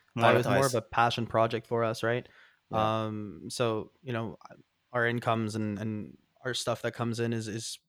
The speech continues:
Speaker 1: basically on our careers on the side. Um, so this is more of a whatever money I have extra, we dump into it.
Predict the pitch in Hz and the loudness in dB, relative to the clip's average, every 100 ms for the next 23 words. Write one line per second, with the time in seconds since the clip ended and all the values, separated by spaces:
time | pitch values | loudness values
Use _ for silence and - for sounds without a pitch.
0 | _ _ 117 110 104 107 104 104 - 107 | _ _ -4 -4 -4 -2 0 0 -2 -2
1 | 107 110 107 - - 107 107 - 110 120 | 2 0 -2 -8 -12 -8 -8 0 4 4
2 | 143 - _ _ _ - 104 104 101 98 | 2 -6 _ _ _ -4 -2 -2 -4 -6
3 | 101 _ _ _ - 123 123 123 117 113 | -10 _ _ _ -8 -6 -4 -6 -4 -2
4 | 113 110 101 101 98 101 98 98 104 104 | 0 0 -2 -4 -2 0 -2 -2 -2 -2
5 | 110 107 104 104 101 98 101 95 101 - | -2 -2 -2 0 0 0 0 -2 -4 -6
6 | - 104 107 120 _ _ _ _ 107 107 | -2 0 0 -4 _ _ _ _ -8 -4
7 | 104 101 101 110 117 127 | -2 -2 -4 -2 0 0